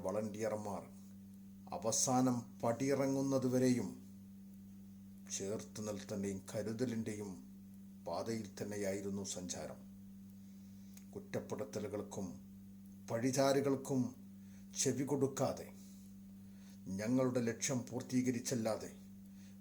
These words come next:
വയനാടിൻ്റെ ചുരകൾ ഇറങ്ങില്ല എന്നുള്ള ദൃഢനിശ്ചയം, അത് തന്നെയാണ് ഒരു ജനതയ്ക്ക് നൽകുന്ന അംഗീകാരവും. പാണക്കാട് സയ്യിദ് സാദിഖ് അലി ശിഹാബ് തങ്ങൾ ഒരു കാര്യം പ്രഖ്യാപിച്ചു കഴിഞ്ഞാൽ,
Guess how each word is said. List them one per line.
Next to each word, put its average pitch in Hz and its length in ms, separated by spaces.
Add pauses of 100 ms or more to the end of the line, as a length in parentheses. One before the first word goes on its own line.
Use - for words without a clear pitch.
(120)
വയനാടിൻ്റെ 110 720 (140)
ചുരകൾ 113 360 (320)
ഇറങ്ങില്ല 120 440 (160)
എന്നുള്ള 110 300 (380)
ദൃഢനിശ്ചയം, 104 640 (720)
അത് 101 120 (100)
തന്നെയാണ് 107 520 (240)
ഒരു 104 100 (100)
ജനതയ്ക്ക് 107 480
നൽകുന്ന 101 360 (440)
അംഗീകാരവും. 98 720 (1400)
പാണക്കാട് 104 580
സയ്യിദ് 107 340 (340)
സാദിഖ് 110 440
അലി 107 180
ശിഹാബ് 110 480
തങ്ങൾ 104 200 (120)
ഒരു 107 120 (100)
കാര്യം 110 340
പ്രഖ്യാപിച്ചു 107 560
കഴിഞ്ഞാൽ, 104 360